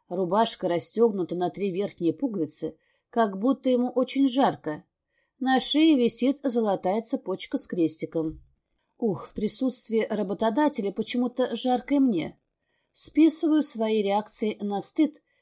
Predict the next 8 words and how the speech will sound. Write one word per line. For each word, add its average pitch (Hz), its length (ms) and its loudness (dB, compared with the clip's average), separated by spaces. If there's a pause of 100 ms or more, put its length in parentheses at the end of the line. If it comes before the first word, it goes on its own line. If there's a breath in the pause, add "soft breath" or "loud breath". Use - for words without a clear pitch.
(140)
который 226 560 2
испытываю 214 560 0
перед 226 280 0
ним 285 220 4
за 214 200 -4
вчерашнее 185 640 -2
знакомство. 208 840 -4 (680)
Хорошо, 196 680 -2